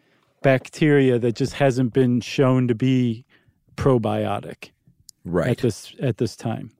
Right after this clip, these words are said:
Speaker 2: Yeah,
Speaker 1: That's
Speaker 2: maybe
Speaker 1: all I,
Speaker 2: so.
Speaker 1: that's all I could get from it. So, and with probiotics, just a kind of a quick overview, it's just basically, like, it's beneficial bacteria that's in your gut. And when you're born, you're not born with your own microbiome.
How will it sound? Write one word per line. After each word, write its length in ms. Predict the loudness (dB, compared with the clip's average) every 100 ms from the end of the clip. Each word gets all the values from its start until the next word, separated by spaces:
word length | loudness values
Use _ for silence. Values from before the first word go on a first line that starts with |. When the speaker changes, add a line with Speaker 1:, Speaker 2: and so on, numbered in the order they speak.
| _ _
Speaker 2:
Yeah, 120 | 2
Speaker 1:
That's 100 | 4
Speaker 2:
maybe 160 | 4 6
Speaker 1:
all 60 |
I, 60 | 4
Speaker 2:
so. 220 | 2 -4 -10 -20 _
Speaker 1:
that's 200 | 0 4
all 200 | 6 6
I 80 | 2
could 180 | 0 -2
get 200 | -4 -4
from 260 | -6 -4
it. 140 | -6 -10 _ _
So, 320 | 0 4 4
and 220 | 6 4 6
with 180 | 4
probiotics, 600 | 4 4 6 6 4 2
just 200 | -4 0
a 180 | 2 2 -2 _
kind 200 | 0 0
of 80 | 0
a 40 |
quick 220 | 0 0
overview, 420 | 2 4 2 2 2
it's 200 | 0 -2
just 240 | -2 2
basically, 460 | 0 2 2 2 4
like, 280 | 2 0
it's 300 | -4 -4 -4
beneficial 560 | 0 2 4 2 0 2
bacteria 480 | 2 0 2 2 4
that's 200 | 2 2
in 100 | 2
your 140 | 2
gut. 320 | 0 -2 -2 -4
And 100 | 0
when 120 | 2
you're 100 | 2
born, 480 | 4 4 6 4 2
you're 160 | 0 2
not 300 | 2 2 2
born 400 | 2 4 2 4
with 380 | 2 2 -4 -20 _ _ _
your 180 | 4 4
own 160 | 4 4
microbiome. 1120 | 2 2 2 2 4 4 2 0 -2 -6